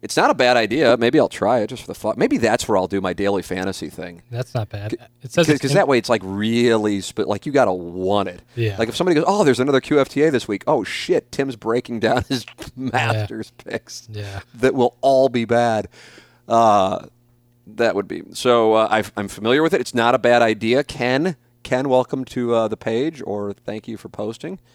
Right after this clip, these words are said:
Speaker 2: Mm-hmm.
Speaker 1: Rarely do we have names on the fan page posting that I don't usually see posting,
Speaker 2: Hmm.
Speaker 1: so I like seeing that. I think people are intimidated if they're not regular posters to post.
Speaker 2: Well, yeah, 'cause they'll get shithoused by the
Speaker 1: <laughs>
Speaker 2: weirdos who stay on there twenty-four seven.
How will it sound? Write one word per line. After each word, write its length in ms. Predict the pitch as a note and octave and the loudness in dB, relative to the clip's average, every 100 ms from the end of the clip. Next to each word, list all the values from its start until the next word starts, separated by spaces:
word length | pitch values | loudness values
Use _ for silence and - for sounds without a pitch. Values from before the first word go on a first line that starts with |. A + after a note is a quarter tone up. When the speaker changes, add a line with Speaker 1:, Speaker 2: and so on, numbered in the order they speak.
| - | -10
Speaker 2:
Mm-hmm. 300 | A2+ G#2+ G2+ | -6 -4 2
Speaker 1:
Rarely 300 | G#2+ B2 C3 | 4 4 4
do 80 | A#2+ | 0
we 120 | A2+ | -2
have 220 | G#2+ A2 G#2 | -2 -4 -4
names 340 | G#2+ A#2 A#2+ | -4 -4 -6
on 80 | G2+ | -8
the 60 | F#2+ | -8
fan 240 | G#2 G#2+ | -8 -10
page 260 | - G#2 - | -8 -8 -8
posting 400 | - A2+ - B2+ | -6 -6 -6 -8
that 100 | A2+ | -6
I 60 | G#2 | -6
don't 260 | A2 - _ | -8 -10 _
usually 380 | G#2 A2+ A2+ G#2 | -12 -10 -8 -10
see 180 | - A#2+ | -8 -10
posting, 440 | C#3 D3 D#3+ F3+ - - | -6 -6 -8 -14 -16 -8
Speaker 2:
Hmm. 220 | A#2+ A2 | -6 -6
Speaker 1:
so 100 | - | -6
I 60 | G2 | -6
like 240 | G2+ G2 | -6 -8
seeing 320 | - A2+ A2+ | -8 -8 -8
that. 180 | B2+ D#3+ | -10 -14
I 300 | _ _ _ | _ _ _
think 140 | - G3+ | -6 -2
people 260 | F#3 F3 | -2 4
are 80 | D3 | 4
intimidated 580 | A2+ - A#2+ A#2+ G#2+ G2+ | 4 -2 0 2 2 2
if 80 | G2 | -2
they're 120 | G#2 | 0
not 160 | G#2 F2+ | 0 0
regular 340 | G#2 G2+ F#2+ | 0 0 -4
posters 460 | - G#2 F#2+ F#2+ - | -4 -8 -6 -10 -12
to 80 | |
post. 480 | - - F#2+ - - | -16 -12 -12 -12 -14
Speaker 2:
Well, 100 | C#3 | -6
yeah, 140 | D#3 F3 | -2 -2
'cause 140 | - | -4
they'll 80 | A#2 | -4
get 240 | B2 A#2 _ | -2 -2 _
shithoused 680 | - - F3+ A2 F#2+ - - | -8 -6 -6 -6 -8 -12 -8
by 100 | A2 | -6
the 180 | G#2+ G#2 | -6 -6
Speaker 1:
<laughs> 1200 | - - - - - - - E4 - - D4 - | -6 0 0 2 2 2 2 2 2 2 2 2
Speaker 2:
weirdos 640 | C#3 C#3+ D#3+ D3 B2+ B2 | 4 6 6 4 4 2
who 100 | - | 0
stay 320 | B2+ - C#3+ D#3 | -2 0 4 4
on 200 | D#3+ D3+ | 4 2
there 160 | G#2+ | -2
twenty-four 500 | - B2 A2 G#2+ G#2+ | 0 2 2 0 -4
seven. 480 | - - G#2 F#2+ G2 | -2 -4 -4 -6 -14